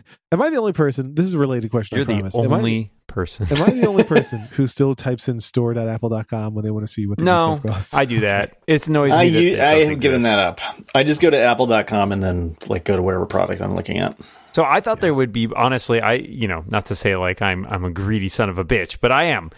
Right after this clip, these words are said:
Speaker 2: Uh, I thought there would be more things coming because they had been like, "Oh, three days in a row," right? Like, we've established a pattern. And so
Speaker 1: Right.
Speaker 2: I, I went to apple dot com this morning and refreshed the, the newsroom a bunch of times at eight thirty, and there was nothing.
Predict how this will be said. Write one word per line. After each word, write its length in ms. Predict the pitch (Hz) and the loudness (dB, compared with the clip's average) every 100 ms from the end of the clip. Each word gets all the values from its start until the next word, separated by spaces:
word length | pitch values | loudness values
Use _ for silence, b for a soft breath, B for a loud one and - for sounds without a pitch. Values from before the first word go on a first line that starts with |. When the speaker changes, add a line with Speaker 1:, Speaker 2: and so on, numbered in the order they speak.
| b b | b b
Speaker 2:
Uh, 260 | 120 110 110 | 0 2 2
I 120 | 143 156 | 0 0
thought 180 | 175 | 0
there 120 | 143 127 | 4 2
would 200 | 123 107 | 2 0
be 140 | 113 | 0
more 240 | 110 110 107 | 2 0 0
things 280 | 117 107 | -2 -2
coming 320 | - 151 131 107 | 0 0 0 -2
because 280 | 104 113 | -4 -2
they 100 | 110 | 0
had 100 | 101 | -2
been 160 | 95 107 | -2 -2
like, 220 | 95 95 | -2 -2
"Oh, 200 | - 180 | 2 0
three 200 | 117 113 | 0 -2
days 220 | 120 135 143 | 0 0 0
in 80 | |
a 60 | 160 | 0
row," 300 | 202 185 147 | 2 2 2
right? 220 | 120 123 | 0 -2
Like, 200 | 117 113 | -2 -2
we've 120 | 117 | -2
established 520 | 117 - 98 104 120 147 | -2 0 0 0 0 0
a 60 | |
pattern. 500 | 156 180 147 123 117 - B B | 2 2 2 -2 -6 -10 B B
And 140 | 117 | -2
so 120 | 123 110 | 2 2
Speaker 1:
Right. 200 | 120 131 | 2 2
Speaker 2:
I, 120 | 120 | 0
I 20 | |
went 220 | 123 127 | 0 0
to 100 | 143 | 0
apple 300 | 139 135 143 | 0 0 0
dot 260 | 139 143 143 | 2 2 2
com 260 | 175 156 131 | 2 2 0
this 140 | - | -2
morning 380 | 160 160 131 123 | 0 2 0 -2
and 100 | 107 | -2
refreshed 460 | 120 - 123 - | -2 0 0 0
the, 240 | 123 123 120 | 0 0 0
the 100 | 123 | 0
newsroom 340 | 143 143 113 | 0 0 0
a 40 | 104 | 0
bunch 220 | 113 113 | 0 -2
of 60 | 117 | 0
times 280 | 135 117 | 0 0
at 80 | 101 | 0
eight 140 | 110 - | 0 0
thirty, 400 | 139 117 101 98 | 0 0 -2 -2
and 160 | 92 | -2
there 100 | 95 | -2
was 180 | 110 123 | -2 0
nothing. 480 | 143 117 104 104 | 0 0 -2 -4